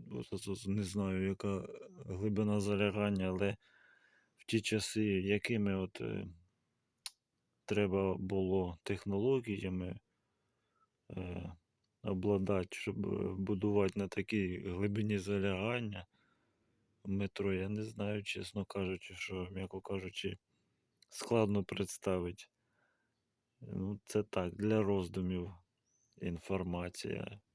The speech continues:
щоб трошки глибше копнуть, щоб, можливо, все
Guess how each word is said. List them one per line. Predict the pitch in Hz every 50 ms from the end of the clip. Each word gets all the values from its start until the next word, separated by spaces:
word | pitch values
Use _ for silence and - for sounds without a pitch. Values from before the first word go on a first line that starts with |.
| - - -
щоб | - - 101 95 -
трошки | - - - 101 95 - - - 104 95
глибше | 95 98 104 101 98 92 - - 98 92
копнуть, | - - 98 95 - - 95 92 92 90 90 - - - _ _ _ _ _ _ _ _ _ _ -
щоб, | - - - 92
можливо, | 95 95 95 90 95 101 110 104 98 95
все | 92 - - 104 101 98 - -